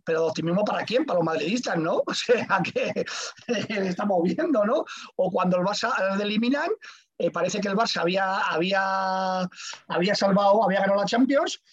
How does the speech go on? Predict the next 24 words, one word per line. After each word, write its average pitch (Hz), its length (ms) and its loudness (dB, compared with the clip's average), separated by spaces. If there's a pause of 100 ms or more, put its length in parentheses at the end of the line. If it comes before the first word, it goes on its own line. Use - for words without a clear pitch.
(140)
y 175 100 -6
te 170 100 -4
sale 202 200 -2
Xavi 220 280 0
diciendo 247 520 0
que, 175 720 0
que 185 60 -4
es 175 80 -6
que 226 240 -2 (240)
los - 140 -4
titulares, 180 480 2
¿no? 202 140 2
Xavi 196 200 0
puede 220 160 4
decir 208 120 0
lo 262 60 2
que 175 120 0
quiera, 214 200 0
pero 165 120 0
es - 40 -8
que 196 60 -4
los 190 100 0
titulares 208 460 0
son 277 320 4